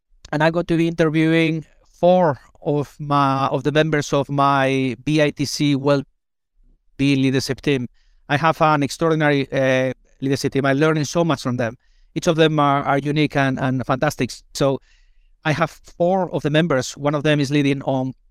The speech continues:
creating that body of change. Another one is, is defining that economic value proposition. Another one is bringing to life cultural leadership. And finally,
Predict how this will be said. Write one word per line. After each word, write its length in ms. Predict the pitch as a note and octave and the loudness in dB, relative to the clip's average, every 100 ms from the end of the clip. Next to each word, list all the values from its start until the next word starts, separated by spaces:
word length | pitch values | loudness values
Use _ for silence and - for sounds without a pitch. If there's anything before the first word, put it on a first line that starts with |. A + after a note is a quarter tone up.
| _ | _
creating 320 | D3 C#3+ D3+ | 0 0 0
that 120 | C3 | 0
body 160 | C#3+ C3+ | 2 0
of 100 | B2 | -2
change. 680 | - D3+ D3 D#3 D3+ - - - | -2 -2 0 -2 -2 -8 -12 -10
Another 320 | D3+ C#3 C#3 | -2 0 2
one 400 | C#3+ C#3+ C#3 C3+ - | 2 2 0 -4 -4
is, 460 | C3+ C3 - - | -2 -2 -2 -6
is 240 | - B2+ - | -4 -2 -2
defining 460 | B2+ D3 D3+ D3+ | 0 2 2 2
that 160 | C3 C3+ | 0 -2
economic 480 | - - C#3 C3+ B2 | -4 -4 -2 -2 0
value 260 | C3 C3 | 0 0
proposition. 680 | A#2+ B2 B2 C#3 - D3 C#3 - | -2 -4 -4 -4 -2 -2 -2 -2
Another 240 | C3 D3 | 0 0
one 400 | C#3 C3+ C3+ C3+ - _ _ | 2 2 0 -4 -12 _ _
is 200 | C3+ B2+ | -2 -2
bringing 300 | - C#3+ C#3 - | 0 -2 -2 -6
to 80 | C3+ | 0
life 200 | C3 C3 | 2 2
cultural 340 | - C3+ C#3+ B2 | 2 0 0 2
leadership. 360 | C3 C#3 C#3 | 2 0 -2
And 120 | C3 B2 | -4 -2
finally, 420 | D3 D3+ C3 | 0 0 0